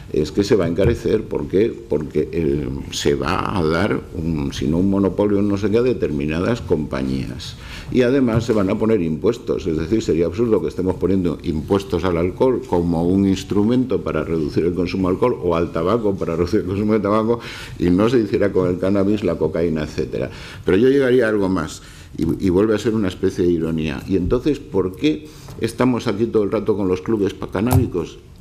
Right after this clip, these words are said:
Eh, y no nos planteamos, ¿y por qué no se crean clubes cocainómanos o cocainómicos o heroinómanos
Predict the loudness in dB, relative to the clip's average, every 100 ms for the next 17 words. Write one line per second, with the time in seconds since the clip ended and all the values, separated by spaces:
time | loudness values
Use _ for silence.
0 | -8 -4 -4 -4 -2 0 2 2 0 -2
1 | 0 2 2 -2 -6 -6 -8 -8 -6 -2
2 | -2 -2 -2 0 0 -2 -2 0 2 0
3 | 0 -2 0 0 0 0 -2 -2 -6 -10
4 | -8 -6 -2 -4 -2 -4 -2 0 0 0
5 | 0 -2 -4 -4 -4 -4 -12 -2 0 2
6 | 0 -2 0 0 0 0 -4 -8 -12